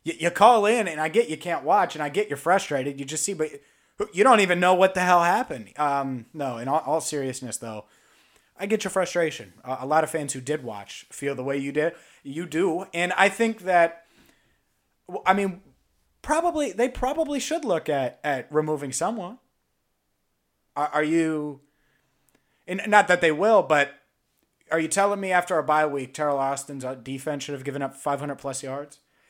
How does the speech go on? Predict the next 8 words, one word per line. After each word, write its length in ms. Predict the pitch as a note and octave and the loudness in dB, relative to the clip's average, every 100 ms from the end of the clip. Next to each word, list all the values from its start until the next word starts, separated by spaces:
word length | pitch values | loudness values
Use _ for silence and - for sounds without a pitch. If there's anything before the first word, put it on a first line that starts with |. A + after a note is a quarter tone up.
| _ _ | _ _
And 140 | F3+ | -4
here's 300 | F#3+ B3 D4 | 0 0 0
the 120 | B3 A3 | 0 2
dynamic 540 | E3+ D#3+ D3+ D3 B2 | 2 2 -2 -6 -6
I 120 | B2+ | -8
think 220 | B2+ A#2 | -8 -12
is 100 | G#2 | -14
interesting. 500 | G#2+ F#2+ - - F2 | -18 -18 -18 -20 -20